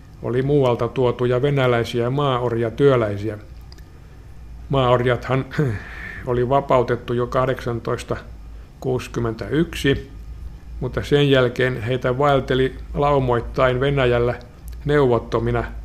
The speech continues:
koska olivat aina ajatelleet, että ennen viljelemänsä maa kuului oikeastaan heille, ja ilman maata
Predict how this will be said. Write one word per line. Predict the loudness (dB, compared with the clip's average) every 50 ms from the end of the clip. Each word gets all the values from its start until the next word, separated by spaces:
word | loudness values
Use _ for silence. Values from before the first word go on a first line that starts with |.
| -12 -14 -14 -14 -14 -12 -10 -8 -6 -6 -4
koska | -4 -4 -4 -4 -4 -2 0
olivat | 0 2 0 0 0 2
aina | 2 2 2 2 2
ajatelleet, | 4 4 4 4 2 2 2 2 2 2 2 0
että | -2 -4 -2 -2 -2 -2 -4 -6 -12 -12 -12 -12 -12 -12 -12 -12 -12 -12 -12 -12 -12 -12 -12 -12 -12 -12 -12 -12 -12 -10 -10 -10 -6 0
ennen | 2 2 4 4 2 2 2 2
viljelemänsä | 4 4 6 4 4 4 2 2 2 0 0 0 0 0
maa | 2 4 4 6 6 6 6 4
kuului | 2 0 2 2 4 4 4 4 4 2
oikeastaan | 2 0 0 0 -2 -4 -2 -2 -2 -2 -2
heille, | -2 0 0 2 4 4 4 2 0 -2 -4 -8 -16 -18 -18 -18 -18 -18 -18 -12 -6
ja | -2 2
ilman | 2 4 4 4 2 2
maata | 4 4 6 6 4 4 2 0